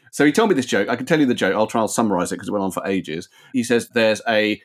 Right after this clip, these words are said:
priest, an imam and a rabbi talking about the miracles they themselves have experienced. And the priest says, "I was on a plane and the plane started to go down. I prayed to God and it righted itself in the air and everything was fine." And the imam says, "Well, I was on a boat. I was on a boat and it started to sink and I prayed to Allah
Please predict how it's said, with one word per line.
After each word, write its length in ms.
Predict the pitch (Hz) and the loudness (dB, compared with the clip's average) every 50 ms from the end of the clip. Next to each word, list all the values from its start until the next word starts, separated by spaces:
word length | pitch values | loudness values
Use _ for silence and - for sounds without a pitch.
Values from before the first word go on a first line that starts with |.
| _ - | _ 0
priest, 400 | - 175 190 175 - - - - | 2 2 2 2 -2 -6 -6 -4
an 120 | - 110 117 156 | -2 0 2 4
imam 440 | 147 139 131 127 123 127 123 113 | 4 6 6 6 4 4 2 2
and 160 | 123 120 117 113 | 2 0 0 2
a 40 | |
rabbi 420 | 104 104 101 95 80 92 92 92 92 | 2 2 0 0 0 0 -2 -2 -2
talking 340 | - - 120 117 - 113 104 | -2 -2 -2 0 -2 -2 -2
about 320 | 92 101 101 95 - - | 0 0 0 0 0 -2
the 60 | 101 | 0
miracles 500 | 101 117 120 123 117 117 113 110 101 90 | 2 4 4 4 2 2 0 -2 -2 0
they 180 | 104 104 104 104 | 0 0 0 2
themselves 400 | 104 104 98 - 107 98 95 - | 0 -2 -2 -2 -2 -2 -2 -4
have 100 | 90 87 | -6 -8
experienced. 680 | 95 - - - 101 92 85 80 - - - - - - - - - - | -10 -10 -8 -6 -6 -4 -4 -6 -8 -12 -16 -20 -20 -20 -20 -20 -6 0
And 240 | - 98 98 95 95 | 0 2 2 2 0
the 40 | 98 | 0
priest 300 | - 156 160 156 151 - | 2 2 2 2 2 2
says, 160 | 135 120 110 | 0 2 2
"I 60 | 101 | 0
was 120 | 101 101 107 | 0 0 0
on 140 | 123 120 | 0 0
a 60 | 117 - | 0 0
plane 480 | - - 156 151 147 147 143 143 131 | 0 0 2 4 4 4 4 4 2
and 80 | 120 107 | 2 0
the 40 | 104 | 0
plane 220 | - 120 120 120 | 0 0 0 2
started 220 | 113 117 110 107 98 | 0 0 0 -2 0
to 60 | 101 | -2
go 100 | 104 104 | -2 -2
down. 300 | 104 113 117 113 110 107 | 0 0 0 0 0 0
I 80 | 101 98 | -2 -2
prayed 320 | - - 147 143 143 131 | 0 0 2 2 2 0
to 80 | 123 110 | -2 0
God 420 | - 131 127 123 123 123 117 98 | 2 4 4 6 6 4 4 2
and 100 | 101 95 | 0 -2
it 120 | 92 82 | -4 -2
righted 400 | 95 113 139 151 151 143 - 135 | 0 2 4 4 4 4 2 -2
itself 320 | 127 - - 123 120 113 117 | -2 0 0 0 0 0 0
in 80 | 117 | 0
the 100 | 113 113 | 0 0
air 140 | 107 104 104 | 0 0 -2
and 80 | 104 107 | -2 -2
everything 200 | 101 92 107 101 | -4 -4 -4 -4
was 100 | 98 92 | -4 -6
fine." 340 | - - 87 - - - _ _ _ _ - - - _ - | -6 -8 -8 -8 -10 -14 _ _ _ _ -20 -20 -20 _ -4
And 100 | 95 101 | 0 4
the 100 | 120 156 | 4 6
imam 180 | 156 143 143 127 | 6 6 6 4
says, 160 | 131 123 - | 2 2 4
"Well, 140 | 139 131 135 | 4 6 6
I 80 | 160 | 6
was 120 | 156 147 120 | 4 4 4
on 120 | 131 127 | 2 2
a 40 | 120 | 2
boat. 460 | 101 - 180 156 - - _ - - - | 2 4 4 4 2 0 _ -10 -6 -6
I 60 | 107 | -4
was 100 | 110 117 | -2 -2
on 60 | 135 - | -2 -2
a 40 | |
boat 340 | - - 180 180 147 117 - | 0 4 4 4 4 4 2
and 100 | 104 101 | -2 -4
it 60 | - | -4
started 300 | - - 139 131 135 123 | -2 0 0 0 0 0
to 80 | - 120 | -2 -6
sink 440 | - - - 202 143 123 110 - - | -4 0 2 2 2 2 0 -2 -4
and 140 | 101 101 98 | -4 -4 -4
I 60 | 98 | -4
prayed 320 | - - 147 160 151 135 | -2 0 2 4 4 2
to 200 | - 131 123 151 | 2 0 2 2
Allah 300 | 143 143 135 123 110 95 | 4 6 6 6 4 2